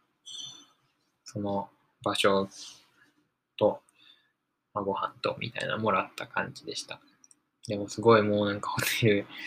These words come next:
一泊なんか調べたら二万、二、三万するようなところで、まあ、泊まった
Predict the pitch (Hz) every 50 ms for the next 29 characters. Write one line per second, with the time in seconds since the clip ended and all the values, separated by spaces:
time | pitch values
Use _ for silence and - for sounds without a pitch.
0 | - - - - - - - - - - 120 - - - 123 117 - 107 107 104
1 | 104 98 - - - 123 123 117 110 - 98 95 95 101 104 110 110 113 127 120
2 | 117 107 - - 113 117 117 117 117 120 120 - 127 127 131 123 107 95 95 -
3 | - - 101 95 98 101 113 - _ _ _ _ _ _ _ _ _ _ _ _
4 | _ _ _ _ _ _ _ _ _ _ _ _ - - 104 98 98 98 - _
5 | _ _ _ _ _ _ _ _ _ _ _ _ _ _ _ _ _ _ _ _
6 | _ - 101 - - - 120 120 117 113 - - - 101 90 -